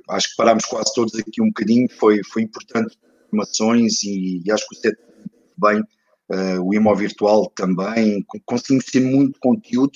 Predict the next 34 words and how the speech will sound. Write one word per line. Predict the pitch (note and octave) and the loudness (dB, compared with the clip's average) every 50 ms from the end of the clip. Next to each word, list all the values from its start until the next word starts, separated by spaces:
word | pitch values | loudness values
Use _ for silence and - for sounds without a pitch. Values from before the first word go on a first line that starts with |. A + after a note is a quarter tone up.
| - - - - - - - | -8 -20 -20 -20 -18 -10 -6
e | A#2+ B2 | -4 -4
bom | A#2 A2+ C#3+ D#3+ D#3 C3 | 2 4 6 6 6 4
conteúdo | - - C3 B2 A#2 - - B2 B2 B2+ C3+ - - - - - _ _ _ _ _ _ _ | 2 2 2 2 0 -2 -4 -2 -2 -2 -2 -4 -8 -16 -20 -20 _ _ _ _ _ _ _
para | B2 A#2 A2+ A#2 | 0 0 2 0
quem | A2+ - B2+ | 0 0 0
está | A#2+ - - C3 B2 | 0 2 4 4 4
a | B2 | 4
entrar, | A#2+ G#2+ G2+ - A#2+ B2 C3 C3+ C3 | 4 0 0 2 4 4 6 4 4
para | - - A#2 | 0 -4 -6
quem | - B2 A#2 A#2+ A#2 | -4 -4 -4 -4 -2
já | - - B2 A#2+ | 0 2 2 2
cá | - A#2+ | 2 0
está | G#2+ - - - A2+ A2 | -2 -4 -4 -2 -2 0
no | A2 A2 G2+ | 0 0 -2
ramo, | - - - A2+ A#2 A#2+ C3+ C3+ - _ _ _ _ - - - | -4 0 2 2 2 2 0 -4 -8 _ _ _ _ -20 -10 -4
eh, | - A2+ A2+ A2 A2+ A2 - - - A2 | 0 2 2 2 2 0 -2 -8 -10 -8
eh, | A2+ A2+ A2 A2 G#2+ G#2 G#2+ - - - - _ _ _ | -6 -6 -4 -6 -6 -8 -10 -14 -16 -20 -20 _ _ _
foi, | - B2+ A#2+ A2+ A2+ G#2+ - - | -2 0 0 -2 -4 -10 -10 -8
foi, | - B2 A2+ A2 - _ _ | -6 -6 -6 -8 -12 _ _
foi | - C3 | -4 -2
muito | C#3 C#3 C3+ C3+ C3+ | 0 0 0 -2 -4
importante. | B2 - - - - - F#2+ F#2 - - - - - _ _ _ _ _ _ _ _ _ - | -8 -10 -12 -14 -10 -8 -8 -8 -8 -8 -12 -14 -14 _ _ _ _ _ _ _ _ _ 0
Eh, | G2+ G#2 G#2 G#2+ G#2 G#2 G#2 | 0 2 4 4 4 4 2
os | A#2 A2+ - | 0 -2 2
lives | G#2+ A2+ C#3 B2+ B2+ A#2+ A2 - - - - - - | 4 6 6 8 6 4 2 -2 -6 -8 -8 -8 -6
que, | - A2 G#2 G2 | -6 -6 -6 -6
que | - - - - - _ - | -8 -14 -18 -20 -20 _ -6
foram | - A2+ A2+ A2 | -4 -4 -4 -4
feitos, | G#2+ - - A2+ A2+ A2 A2+ - - - - A2+ | -4 -2 0 0 0 0 -2 -8 -16 -14 -12 -12
as | G#2 G2 - | -12 -12 -10
pessoas | - - - A2 G#2+ G#2 - - - _ _ _ _ _ _ | -8 -6 -4 -2 -2 -2 -4 -6 -10 _ _ _ _ _ _
partilharam | - B2 A2 G#2+ B2 A#2+ A#2+ A#2+ A#2+ A#2+ | -2 -2 -2 0 0 2 4 4 4 4
muito | A#2 A#2+ B2 A#2 - - | 2 0 -2 -4 -8 -10
conteúdo | - A#2+ A2+ G#2+ - - A2 A2+ A#2+ - | -10 -10 -10 -10 -10 -8 -8 -8 -8 -10